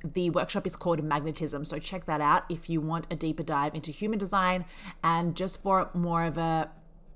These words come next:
an understanding on how you can really unlock your magnetism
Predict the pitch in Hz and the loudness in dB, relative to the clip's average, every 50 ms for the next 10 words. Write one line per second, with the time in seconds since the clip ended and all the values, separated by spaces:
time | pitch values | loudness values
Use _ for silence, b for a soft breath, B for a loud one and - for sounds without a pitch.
0 | - - 196 196 190 175 180 165 - - 185 156 165 175 175 170 165 170 165 - | -8 -4 -2 0 0 0 -2 -4 -6 -6 -4 -2 -2 -2 -2 -2 -2 -4 -6 -4
1 | - 170 170 143 165 180 170 - - - 175 160 160 156 143 165 175 165 165 - | -2 -2 0 0 0 0 -2 -2 -6 -4 -2 -2 -2 0 0 0 0 0 0 0
2 | - 165 160 160 165 147 156 - - - 165 151 151 143 151 143 160 160 160 - | -2 -2 0 2 2 2 0 0 -2 -4 -2 0 0 -2 -2 -2 -4 -4 -4 -4
3 | 175 170 175 240 240 220 | -6 -6 -4 -4 -4 -6